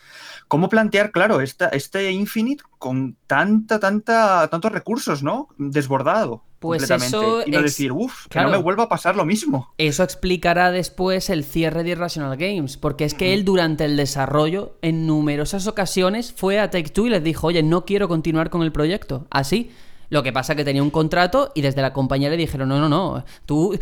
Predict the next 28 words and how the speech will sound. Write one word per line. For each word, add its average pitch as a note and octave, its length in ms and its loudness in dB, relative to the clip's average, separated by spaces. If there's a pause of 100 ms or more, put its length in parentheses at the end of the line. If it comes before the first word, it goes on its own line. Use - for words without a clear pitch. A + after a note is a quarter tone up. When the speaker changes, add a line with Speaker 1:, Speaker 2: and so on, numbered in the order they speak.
(100)
Speaker 2:
si D3 240 -4
quieres F#3+ 280 0
puedes A3 220 0
hacer B3 240 0
lo B3+ 160 2
que G3 120 -2
te F3+ 100 0
dé F#3 80 4
la G#3+ 100 2
gana B3+ 200 0
porque G3 180 -8
te E3 80 -6
hemos G3+ 140 -2
dado A#3 160 2
libertad F#3+ 480 0
creativa G3+ 400 0
en A3 80 -2
el G#3 80 -2
proyecto, G#3+ 560 -2
pero D3 240 2
tú D3 100 -2
sigues F3 320 0
dentro, D#3 400 0
no D3 220 2
te E3 120 4
vas F3 220 2
de E3 60 2
aquí". D3+ 340 -4